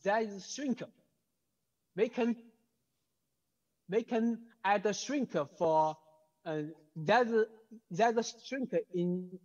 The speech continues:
in the slumber system. So could, can we, could you, uh, there's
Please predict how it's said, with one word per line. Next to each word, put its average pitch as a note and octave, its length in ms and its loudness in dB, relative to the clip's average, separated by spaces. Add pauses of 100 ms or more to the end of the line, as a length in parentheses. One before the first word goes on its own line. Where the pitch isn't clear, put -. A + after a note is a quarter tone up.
(160)
in F3+ 140 0
the F3+ 80 0
slumber F#3+ 360 2
system. F3+ 400 -6 (160)
So G#3 400 2 (880)
could, G3+ 240 2 (460)
can F#3+ 400 0
we, G#3+ 440 2 (320)
could G3+ 240 -2
you, G#3 220 -2 (240)
uh, D#3 200 -4 (460)
there's G#3+ 340 6